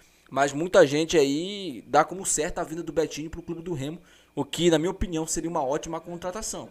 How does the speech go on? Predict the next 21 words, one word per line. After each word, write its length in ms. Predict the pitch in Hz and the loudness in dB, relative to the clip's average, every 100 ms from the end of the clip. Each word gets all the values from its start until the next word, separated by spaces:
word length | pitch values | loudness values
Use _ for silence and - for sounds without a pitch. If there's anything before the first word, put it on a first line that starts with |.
| - | -18
tá? 140 | 98 _ _ _ _ 123 | -20 _ _ _ _ -16
O 160 | 117 | -10
Betinho 880 | 120 135 - 143 156 170 147 123 107 120 | 0 0 0 -4 0 2 0 -2 -8 -10
é 20 | |
um 80 | 123 | -8
cara 400 | 143 147 127 - _ | -4 -4 -6 -12 _
já 120 | 139 | -12
experiente. 680 | 135 - 143 123 151 156 - _ _ - | -12 -8 -8 -4 -6 -6 -20 _ _ -2
Quem 140 | 175 | -2
não 140 | 185 156 | 0 -2
lembra 260 | 165 156 | -2 -2
dele, 200 | 143 160 | -2 -4
foi 160 | 156 139 | -4 -4
revelado 320 | 147 147 147 | 0 0 0
pela 200 | 151 147 | 0 -2
base 300 | 117 139 135 | 2 0 0
do 80 | 123 | -8
clube 200 | 143 131 | -12 -12
do 120 | 123 | -10
Remo, 300 | 123 170 147 | -4 -4 -4
né? 160 | 120 | -8